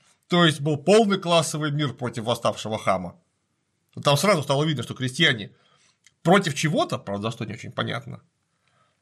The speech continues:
но они не организованы. Это просто много людей, которые собрались в одном месте, куда-то пошли. А феодалы организованы как класс, у них есть классовое сознание и конкретные классовые интересы, которые позволяют ставить конкретно далеко идущие цели, поэтому феодалы их вырезали.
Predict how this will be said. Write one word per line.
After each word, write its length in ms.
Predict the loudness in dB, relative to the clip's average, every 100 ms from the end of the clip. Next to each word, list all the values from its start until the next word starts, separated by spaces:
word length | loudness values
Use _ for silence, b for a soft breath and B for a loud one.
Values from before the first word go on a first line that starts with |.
| _ _ _ _
но 120 | 2
они 100 | 4
не 100 | 6
организованы. 760 | 4 2 -2 0 -2 -4 -8 -14 _ -6
Это 600 | 0 4 4 6 2 0
просто 320 | 0 0 0
много 300 | 0 2 2
людей, 260 | -2 -2 -2
которые 340 | -2 -2 -4
собрались 420 | -2 -2 0 -2
в 60 | -2
одном 220 | -4 -2
месте, 240 | -2 -4 -4
куда-то 240 | -4 -2
пошли. 460 | -2 -2 -2 -6 -10 B 0
А 180 | 0
феодалы 800 | 2 0 0 0 0 0 -2 -2
организованы 840 | -2 -2 -2 0 0 2 2 0
как 380 | 0 0 -2 -4
класс, 460 | 0 2 4 2 0
у 100 | -2
них 160 | 0
есть 140 | -2 -2
классовое 540 | 2 2 2 0 0
сознание 580 | 0 0 2 2 2 2
и 40 |
конкретные 680 | 2 2 2 -2 -2 -2 -4
классовые 560 | 0 2 2 0 -2 -2
интересы, 520 | 0 2 2 -2 -8 B B B
которые 280 | -6 -4 -4
позволяют 400 | -4 0 0 0
ставить 240 | -2 -2
конкретно 420 | -6 -4 -6 -4
далеко 300 | -6 -4 -2
идущие 320 | -2 -2 -4
цели, 200 | -4 -4
поэтому 320 | 0 -2 -2 -2
феодалы 320 | -2 -2 -2
их 100 | -2
вырезали. 400 | -2 -2 -6